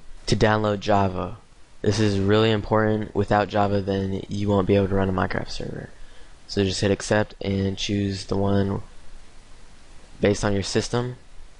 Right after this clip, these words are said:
Install it, and then you should see an icon next to it once your Java is installed.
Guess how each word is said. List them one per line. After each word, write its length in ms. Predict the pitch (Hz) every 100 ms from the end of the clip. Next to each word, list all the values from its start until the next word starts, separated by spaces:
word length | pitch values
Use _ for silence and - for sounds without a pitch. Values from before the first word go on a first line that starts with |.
| - - - - - -
Install 500 | 98 101 104 107 110
it, 120 | 110 - - - - - - -
and 140 | 104
then 240 | 104 104
you 80 | 104
should 220 | 98 110
see 120 | - 110
an 100 | 101
icon 640 | 101 101 104 101 101 101 - - - - - - -
next 340 | 98 95 - -
to 100 | 95
it 120 | -
once 320 | 90 95 -
your 360 | 95 98 98 101
Java 380 | - 107 101
is 180 | 104 98
installed. 560 | 98 98 - 98 -